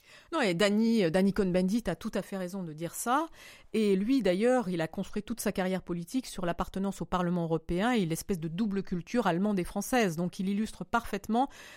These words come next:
ce que devrait être le positionnement des Verts français, c'est-à-dire un positionnement qui ne soit pas franchouillard et qui soit un positionnement, euh, bon, ce qui est le cas, hein, très pro-européen. Mais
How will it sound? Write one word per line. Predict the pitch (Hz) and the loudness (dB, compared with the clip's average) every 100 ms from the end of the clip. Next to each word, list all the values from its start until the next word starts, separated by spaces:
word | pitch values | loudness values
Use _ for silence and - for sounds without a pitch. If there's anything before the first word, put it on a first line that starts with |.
| - | -18
ce | - | -4
que | 220 226 | 0 2
devrait | 226 220 226 | 2 2 2
être | 269 269 | 2 2
le | 202 | -2
positionnement | 196 196 202 - 202 208 | 0 0 0 -2 0 2
des | 196 | 0
Verts | 170 170 | 0 -2
français, | - 165 160 233 262 | -2 -6 -4 0 0
c'est-à-dire | 196 170 | 0 -2
un | 175 | -2
positionnement | - 175 175 - 170 185 | -2 -4 -4 -4 -4 -4
qui | 175 | -6
ne | 151 | -10
soit | 156 | -8
pas | 175 | -6
franchouillard | 165 - 214 214 180 165 233 254 165 - - - | -6 -4 -4 -4 -2 2 2 0 -4 -12 -18 -10
et | 180 | -6
qui | 190 | -4
soit | - 214 | 0 0
un | 208 | 0
positionnement, | 190 185 180 190 175 190 226 226 | -2 -4 -4 -2 -2 0 0 0
euh, | 156 147 | 0 -4
bon, | 147 | -8
ce | - | -8
qui | 165 | -4
est | |
le | 156 | -4
cas, | - 269 | 2 4
hein, | 208 180 196 | 4 4 0
très | - 180 | 0 -2
pro-européen. | - 196 185 190 226 247 277 | 2 2 2 2 2 4 4
Mais | 233 | 4